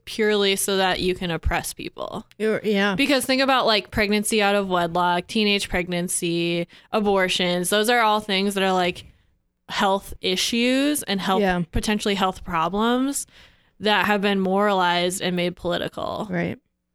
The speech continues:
Speaker 1: to oppress people who fit into those categories.
Speaker 2: Yeah.
Speaker 1: I don't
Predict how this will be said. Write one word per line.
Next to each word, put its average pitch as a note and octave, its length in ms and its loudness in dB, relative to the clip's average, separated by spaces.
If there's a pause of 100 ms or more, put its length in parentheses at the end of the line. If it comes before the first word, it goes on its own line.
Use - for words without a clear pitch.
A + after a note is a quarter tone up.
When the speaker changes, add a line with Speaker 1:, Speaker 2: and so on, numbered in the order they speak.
(320)
Speaker 1:
to A3 180 2
oppress F#3 480 -2
people E3+ 340 -6
who E3+ 320 -4
fit - 220 -6
into - 200 -6
those - 180 -6
categories. - 800 -10
Speaker 2:
Yeah. F3 280 -4 (1120)
Speaker 1:
I - 60 -10
don't - 140 -16